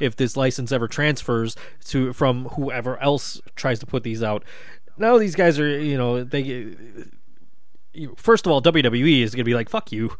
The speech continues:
<laughs> you go work the fucking indies," <laughs> you know. These other places, like,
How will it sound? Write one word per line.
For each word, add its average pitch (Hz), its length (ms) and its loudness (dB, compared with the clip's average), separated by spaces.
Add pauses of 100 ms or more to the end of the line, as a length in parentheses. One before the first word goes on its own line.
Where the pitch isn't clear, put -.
(120)
<laughs> - 180 -6
you 214 120 6
go - 260 0
work 147 180 4
the 120 60 -4
fucking 120 320 -4
indies," 107 340 -6 (320)
<laughs> - 320 -4
you 170 260 6
know. 175 340 2 (1400)
These 143 360 -2
other 175 240 6 (200)
places, 143 720 0
like, 131 320 -2